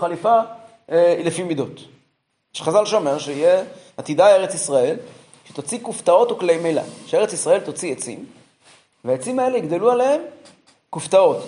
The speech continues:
עוגות מוכנות לאכילה, וכלי מילת, כלי משי, אה, בגדי משי מכובדים. אומר הרמב"ם, יש כאלה, קוראים כזו גמרא, ממשיכים הלאה, אה, בעזרת השם, פה ברחוב, יהיה עץ, עם כופתאות וכלי מילת.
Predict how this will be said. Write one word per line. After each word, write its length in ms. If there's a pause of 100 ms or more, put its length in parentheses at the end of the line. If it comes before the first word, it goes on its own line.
(140)
עוגות 340
מוכנות 400
לאכילה, 400 (600)
וכלי 360
מילת, 380 (100)
כלי 200
משי, 400
אה, 240
בגדי 240
משי 340
מכובדים. 580 (360)
אומר 120
הרמב"ם, 340
יש 160
כאלה, 360 (400)
קוראים 260
כזו 220
גמרא, 480
ממשיכים 180
הלאה, 560 (100)
אה, 40 (160)
בעזרת 240
השם, 320 (100)
פה 80
ברחוב, 540
יהיה 180
עץ, 380
עם 180
כופתאות 520
וכלי 180
מילת. 280